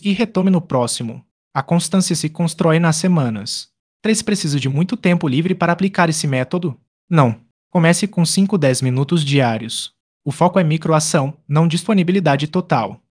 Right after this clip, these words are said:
Quatro. Como medir se estou realmente progredindo? Use frequência dia, semana, output, quantidade produzida e qualidade percebida.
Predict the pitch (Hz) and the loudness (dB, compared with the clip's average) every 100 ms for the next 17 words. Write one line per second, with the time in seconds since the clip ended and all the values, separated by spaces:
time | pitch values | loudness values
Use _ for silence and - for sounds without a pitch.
0 | _ _ 196 185 170 180 208 220 147 131 | _ _ 0 2 0 0 2 2 2 0
1 | 131 127 139 127 175 160 131 - 151 151 | -2 -4 -2 0 2 0 -2 -2 -2 0
2 | 156 131 135 120 117 - _ _ _ 165 | 0 0 -2 -4 -8 -14 _ _ _ 0
3 | 208 220 208 208 151 147 143 147 151 185 | 0 0 -4 -2 -2 0 -2 -2 -2 0
4 | 180 165 165 175 180 175 175 - 196 - | 2 2 2 0 -2 -6 -6 -2 -2 0
5 | 190 190 202 147 147 185 214 214 180 196 | 0 0 2 2 2 0 0 0 2 2
6 | 185 180 156 - 190 175 135 143 175 190 | 2 -2 -4 -2 0 2 2 2 0 0
7 | - 156 135 117 110 120 | 0 -2 0 -2 -4 -12